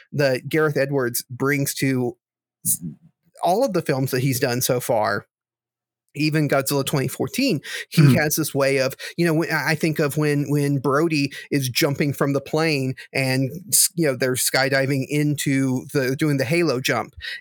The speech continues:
Speaker 1: into San Francisco, and you're there in the suit with him falling fr-, in, through the sky and everything. It's just like you're, you're experiencing that with him. And so that's just something that I think Gareth Edwards is really good at,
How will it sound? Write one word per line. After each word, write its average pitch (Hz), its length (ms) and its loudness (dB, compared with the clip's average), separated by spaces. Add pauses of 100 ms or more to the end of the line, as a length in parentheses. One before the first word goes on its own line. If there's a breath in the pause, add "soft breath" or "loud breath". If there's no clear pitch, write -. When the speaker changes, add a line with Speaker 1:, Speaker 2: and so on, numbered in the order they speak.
Speaker 1:
into 147 580 0
San 135 220 0
Francisco, 135 680 0 (240 loud breath)
and 170 240 2
you're 160 280 2
there 151 440 0 (140)
in 190 320 2
the 143 80 0
suit - 400 0 (120)
with 175 220 0
him 120 320 0 (260)
falling 151 500 0 (380)
fr-, 156 100 -2 (100)
in, 160 140 -2
through 180 260 -2
the 160 80 0
sky 160 580 0
and 143 140 0
everything. 143 340 0
It's 139 160 -2
just - 160 -2
like 143 220 -2
you're, 143 260 0 (300 loud breath)
you're 147 160 0
experiencing 151 840 0
that 123 260 0 (240 loud breath)
with 151 180 -2
him. 127 160 -2
And 123 100 -4
so 127 220 0 (640 loud breath)
that's 185 320 0
just 208 160 0
something 175 280 2
that 143 100 2
I 139 60 0
think 139 200 -2
Gareth 127 240 0
Edwards 120 380 -2
is 123 100 -4
really 113 220 0
good 143 400 -2
at, 90 400 -4